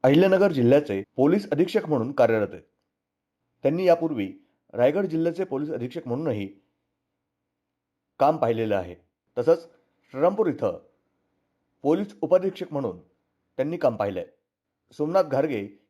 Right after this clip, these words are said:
यांची उल्लेखनीय कामगिरी त्यांनी राज्यभरात सराफी पेढीवर दरोडे घालणाऱ्या कुख्यात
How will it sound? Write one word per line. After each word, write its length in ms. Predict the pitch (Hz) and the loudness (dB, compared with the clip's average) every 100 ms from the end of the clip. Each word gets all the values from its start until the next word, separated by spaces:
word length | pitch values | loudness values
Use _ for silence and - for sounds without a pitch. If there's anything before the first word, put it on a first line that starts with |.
| - | -12
यांची 280 | 131 139 202 | -12 -10 -6
उल्लेखनीय 380 | 139 151 160 196 | -4 -4 -6 -6
कामगिरी 500 | 123 123 143 98 85 _ - | -4 -4 -4 -6 -10 _ -4
त्यांनी 240 | 170 196 | -4 -2
राज्यभरात 480 | 147 120 175 147 98 - _ _ _ _ | -2 0 0 2 0 -6 _ _ _ _
सराफी 380 | 123 139 156 190 | 0 0 0 -6
पेढीवर 520 | - 110 143 143 165 - _ - | -6 -4 -2 -2 -2 -4 _ -16
दरोडे 420 | 104 113 151 170 | -10 -6 -4 -4
घालणाऱ्या 480 | 123 120 135 98 87 _ _ _ _ _ | -4 -2 -2 -4 -8 _ _ _ _ _
कुख्यात 320 | 135 135 190 | -12 -6 -6